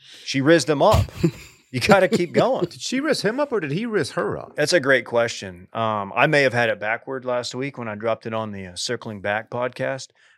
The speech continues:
Speaker 1: but that's okay.
Speaker 2: Yeah.
Speaker 1: Somebody got rizzed up, and that's all that matters.
Speaker 2: That's true.
Speaker 1: He did commit to L S U.
Speaker 2: I heard that, uh,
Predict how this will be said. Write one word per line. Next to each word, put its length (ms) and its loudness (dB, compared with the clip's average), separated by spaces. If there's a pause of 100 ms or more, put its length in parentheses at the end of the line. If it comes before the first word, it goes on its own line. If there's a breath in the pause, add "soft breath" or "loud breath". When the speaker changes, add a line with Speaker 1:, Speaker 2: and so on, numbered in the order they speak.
Speaker 1:
but 100 -12
that's 180 4
okay. 440 -2 (100)
Speaker 2:
Yeah. 160 -2
Speaker 1:
Somebody 300 8
got 180 4
rizzed 300 0
up, 180 4
and 80 -8
that's 160 -4
all 100 0
that 120 -6
matters. 320 -6
Speaker 2:
That's 180 -12
true. 320 -10 (320)
Speaker 1:
He 80 0
did 160 4
commit 300 0
to 100 -2
L 180 2
S 200 -2
U. 320 -4 (920)
Speaker 2:
I 140 2
heard 220 2
that, 260 -4
uh, 280 0